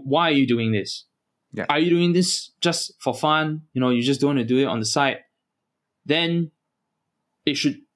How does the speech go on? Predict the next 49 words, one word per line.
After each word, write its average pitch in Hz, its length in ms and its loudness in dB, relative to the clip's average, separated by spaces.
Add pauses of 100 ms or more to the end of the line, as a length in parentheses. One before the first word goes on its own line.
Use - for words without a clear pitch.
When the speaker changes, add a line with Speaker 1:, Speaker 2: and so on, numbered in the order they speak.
Speaker 1:
probably, 190 500 -2 (140)
probably 202 480 0
it - 40 0
should - 180 -6
stay 196 180 0
a 147 60 0
hobby. 127 380 -4 (640)
Speaker 2:
Yes. 120 420 -8
Speaker 1:
It 139 140 -4
could, 190 200 0
it 180 80 -2
can 196 120 2
be 196 100 2
a 160 40 2
very 165 240 0
active 175 260 -2
one, 202 140 2
but 147 100 4
it's - 80 -4
still 127 140 0
a 104 40 -6
hobby. 104 360 -8 (340)
But 185 240 0
if 143 100 0
you 147 100 4
want 185 220 2
it 220 120 0
to 147 120 2
really 185 300 2
be 170 140 2
a 127 60 0
profession, 120 760 -4 (800)
you 143 320 2
need 165 220 2
to 120 280 2 (540)
ask 139 340 -2
yourself 117 420 0
whether, 117 600 0 (160)
you 117 80 -6
know, 110 220 -8 (260)
you're 123 220 0
ready 120 240 0
to 131 120 2
accept, - 720 -4 (760)
you 120 100 -2
know, 107 120 -4
such - 260 -4
a 113 60 -2
lifestyle. 117 800 -2